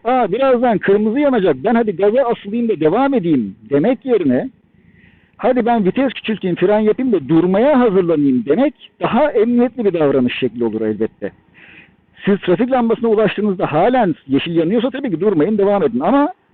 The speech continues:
durabilecekmişçesine hızınızı ve sürüşünüzü adapte edin bu duruma. İkinci bir hususta, varsayalım ki kırmızı ışıktasınız ve en önde bekliyorsunuz.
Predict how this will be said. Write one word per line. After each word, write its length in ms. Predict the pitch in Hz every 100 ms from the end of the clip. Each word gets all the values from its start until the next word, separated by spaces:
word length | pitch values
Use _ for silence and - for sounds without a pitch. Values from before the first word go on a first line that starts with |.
| -
durabilecekmişçesine 1500 | 143 185 202 196 202 175 302 - 214 - - 151 147 180 269 269
hızınızı 640 | - 170 180 185 175 226 196
ve 200 | 196 208
sürüşünüzü 720 | - 185 175 170 151 240 285 -
adapte 380 | 175 190 185 226
edin 240 | 151 131
bu 80 | 113
duruma. 280 | 107 104 87 _ _ _ _ - - - - - - _ _
İkinci 420 | - - 208 240 311
bir 80 |
hususta, 680 | 285 220 - 165 - 190 254 - _ _
varsayalım 720 | 127 147 247 277 262 220 196
ki 160 | 180 202
kırmızı 480 | - 185 185 180 247
ışıktasınız 760 | - 170 - 139 147 180 180
ve 160 | 165 185
en 140 | 214 240
önde 280 | 214 170 147
bekliyorsunuz. 720 | 143 127 131 - 165 -